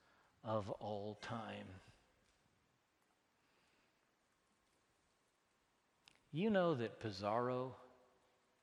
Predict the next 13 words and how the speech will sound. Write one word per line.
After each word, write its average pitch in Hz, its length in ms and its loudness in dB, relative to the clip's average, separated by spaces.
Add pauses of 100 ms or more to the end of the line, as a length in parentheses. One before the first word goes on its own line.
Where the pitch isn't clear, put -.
(100)
was 92 200 -6
killed 110 520 -4 (220)
later 101 460 -4 (1200)
by 92 120 2
a 82 80 -2 (120)
disaffected 107 680 -6
member 95 380 -6
of 90 100 -12
his 87 200 -14
group. 85 360 -12 (2500)
Somehow 143 800 0
his 117 280 -2
betrayal 101 800 -4